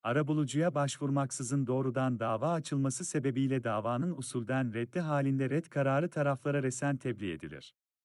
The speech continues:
Kesinleşen red kararının da resen tebliğinden itibaren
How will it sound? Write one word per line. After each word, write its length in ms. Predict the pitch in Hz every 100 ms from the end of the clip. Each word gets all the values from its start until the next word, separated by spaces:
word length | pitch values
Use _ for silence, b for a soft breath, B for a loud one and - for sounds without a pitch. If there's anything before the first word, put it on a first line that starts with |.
| _ _ _ _ _ _ _ _ _
Kesinleşen 680 | - 127 - 131 127 156 175
red 120 | 160 151
kararının 600 | 135 127 127 135 139 127
da 120 | 120
resen 340 | 117 139 170
tebliğinden 520 | 156 143 135 135 147
itibaren 680 | 160 131 110 90 78 80 123